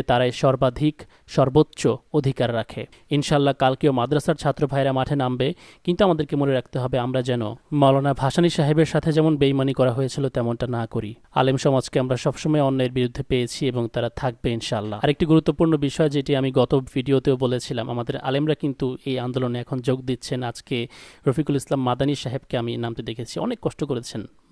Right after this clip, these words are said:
জনগণের জন্য, জনগণের কল্যাণের জন্য। তাকে প্রোটেক্ট করুন এবং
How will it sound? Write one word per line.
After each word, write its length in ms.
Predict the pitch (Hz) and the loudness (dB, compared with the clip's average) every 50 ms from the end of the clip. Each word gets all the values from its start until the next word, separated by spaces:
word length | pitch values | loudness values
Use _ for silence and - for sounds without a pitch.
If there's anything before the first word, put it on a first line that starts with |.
| - 143 131 | -14 -4 -2
জনগণের 420 | 131 127 127 123 123 120 120 120 117 - | 0 0 2 0 0 -2 -2 -4 -4 -6
জন্য, 180 | 123 117 113 113 120 131 - _ _ _ _ _ - | -6 -6 -6 -8 -10 -12 -14 _ _ _ _ _ -4
জনগণের 420 | 131 127 127 120 123 120 120 117 - | -2 0 0 0 -2 -2 -4 0 2
কল্যাণের 380 | 143 139 135 131 127 123 120 120 - | 2 4 4 2 0 -2 -4 -4 -6
জন্য। 180 | 123 113 120 123 - - _ - - - - - _ - - - | -6 -6 -6 -10 -12 -14 _ -20 -20 -20 -20 -20 _ -12 -8 -6
তাকে 160 | 131 - 143 - | -6 -6 -2 0
প্রোটেক্ট 320 | - 135 - - - - - - | 0 0 0 -2 -6 -8 0 2
করুন 200 | 156 143 143 143 147 - _ _ _ _ - 143 | 4 4 4 2 -2 -8 _ _ _ _ -8 -4
এবং 160 | 127 127 127 | -2 0 0